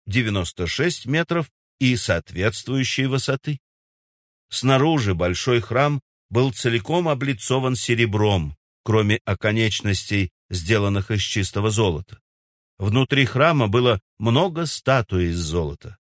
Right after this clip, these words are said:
Самая большая из них изображала бога Посейдона, который, стоя на колеснице, управлял шестеркой крылатых коней.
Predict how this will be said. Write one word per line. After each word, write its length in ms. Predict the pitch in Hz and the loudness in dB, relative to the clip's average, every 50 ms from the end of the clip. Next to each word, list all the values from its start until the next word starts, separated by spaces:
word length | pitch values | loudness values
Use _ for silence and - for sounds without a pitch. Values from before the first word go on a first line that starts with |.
| _ _ _ _ _ | _ _ _ _ _
Самая 440 | - - - 113 110 113 113 110 107 | -4 0 2 2 4 4 4 4 4
большая 560 | 98 101 95 87 - - 87 98 135 147 147 | 4 2 2 0 -2 -2 0 2 2 2 2
из 180 | 143 131 113 104 | 0 0 0 0
них 240 | 107 98 87 - - _ _ _ _ - | 0 0 0 -2 -6 _ _ _ _ -6
изображала 680 | 117 110 107 110 90 98 95 87 107 127 139 135 120 | -2 0 0 2 2 2 2 2 4 4 4 4 2
бога 380 | 104 92 113 127 127 107 117 107 | 2 2 2 0 2 0 -2 -2
Посейдона, 840 | - 104 95 - - 95 90 82 69 87 117 151 156 151 147 131 - _ _ _ _ | -2 -2 -2 -2 -2 -2 -2 -2 0 2 2 2 4 2 2 0 -2 _ _ _ _
который, 400 | - 107 95 - 110 101 101 95 | -2 -2 0 0 2 2 2 0
стоя 380 | - - - 123 131 123 110 | -2 -2 0 2 2 2 2
на 120 | 95 90 - | 0 -2 -4
колеснице, 840 | - 85 82 82 78 - - 131 147 160 143 - - - 123 110 - _ _ _ | -6 -6 -4 -4 -4 -2 2 2 2 2 2 0 -2 -2 -2 -2 -2 _ _ _
управлял 600 | - 117 95 - 107 98 95 92 95 131 139 131 | -8 -6 -2 0 2 2 2 4 4 4 2 2
шестеркой 840 | 113 - - 110 98 - - - 123 131 135 107 - - 117 117 117 - | 0 -2 0 0 0 -2 -2 0 0 0 0 -2 -2 -2 0 0 0 -2
крылатых 720 | - - 98 95 87 85 90 98 95 - 95 92 - - _ | -6 -6 -4 -2 -2 0 -2 -2 -2 -4 -6 -8 -8 -10 _
коней. 560 | - - 87 85 80 80 76 76 87 - _ | -10 -8 -6 -6 -6 -6 -8 -10 -12 -16 _